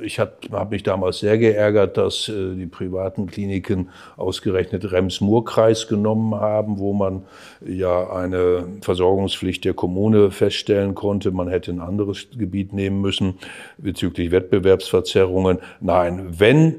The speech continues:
wir Einheitspreis ausloben und Finanzierbarkeit durch die Sozialkassen, dann muss auch jeder mit diesem Durchschnittspreis hinkommen. Und wer es nicht tut, der kann dann ja entscheiden,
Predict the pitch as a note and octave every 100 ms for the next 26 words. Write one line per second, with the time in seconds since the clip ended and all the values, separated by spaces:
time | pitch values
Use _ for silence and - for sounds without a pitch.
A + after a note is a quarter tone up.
0 | - G#2 G2 A2+ G#2 F#2+ - A2+ B2+ B2
1 | A2+ A2 - - G2+ G2+ - G2+ G2+ -
2 | F#2+ F#2 F#2+ E2+ - - - _ _ -
3 | B2 A#2 - - G#2+ G2 G2 - D3 C#3+
4 | B2 A#2+ A#2 B2+ G#2+ G#2+ A2+ G#2 - G2
5 | G2+ - F#2 F#2 - F2 - E2+ - -
6 | G#2 A#2 B2+ B2+ G#2 A2 - - G2+ G2
7 | - - G2+ G#2+ G#2+ G#2+ G#2 G2 F#2+ G2
8 | G2 F#2+ F#2+ - F2+ - F#2 F2+ - A2
9 | G#2+ A#2 A2+ G2+ G2 G2 F#2+ - G2 G#2+
10 | - - _ _ _ _ - D#3 F3 -
11 | - - - _ - A#2 A2+ A#2 A2+ G#2
12 | G#2 G#2+ G#2 G2+ G2 F#2+ - F#2+ F#2 F#2+